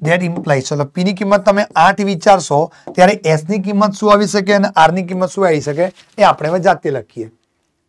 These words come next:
બરોબર છે? તો અહીંયા આગળ તમે પીની કિંમત આઠ લઈ લો અને એસની કિંમત તમે વિચારો કે સાહેબ સાત હોય, મેક્સિમમ સાત હોય, બરોબર છે? મેક્સિમમ આપણે, હમ,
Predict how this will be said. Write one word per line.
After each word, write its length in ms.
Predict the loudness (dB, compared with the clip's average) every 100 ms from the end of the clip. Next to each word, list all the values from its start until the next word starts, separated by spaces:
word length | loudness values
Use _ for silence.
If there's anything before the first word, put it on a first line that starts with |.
| -2
બરોબર 300 | 2 4 4
છે? 100 | 0 _ _ _ 0
તો 60 |
અહીંયા 420 | 2 2 0 2 2
આગળ 260 | 4 0 0 _ 4
તમે 200 | 4 4
પીની 220 | 0 -2
કિંમત 360 | -4 0 0 2
આઠ 240 | 0 2
લઈ 100 | 2
લો 160 | 4 2 2 _ -6
અને 180 | -4 -2 -4
એસની 280 | -4 -2 -2
કિંમત 340 | -2 -2 -2
તમે 200 | 0 -2
વિચારો 420 | -2 0 2 4 2 -4 _ -10
કે 60 |
સાહેબ 320 | 2 4 2
સાત 500 | -2 0 4 4 4
હોય, 140 | -4 -2
મેક્સિમમ 680 | -2 -4 -6 -6 -4 -4
સાત 380 | -4 -2 -2 -2
હોય, 180 | -10 -16 _ _ _ _ _ _ _ -6
બરોબર 320 | 0 2 2
છે? 100 | 0 -8 _ -8
મેક્સિમમ 480 | -4 -2 -2 -2 2
આપણે, 440 | 4 2 0 -2 -4 _ _ _ _ _ _ _ _ _ _ -14
હમ, 220 | -12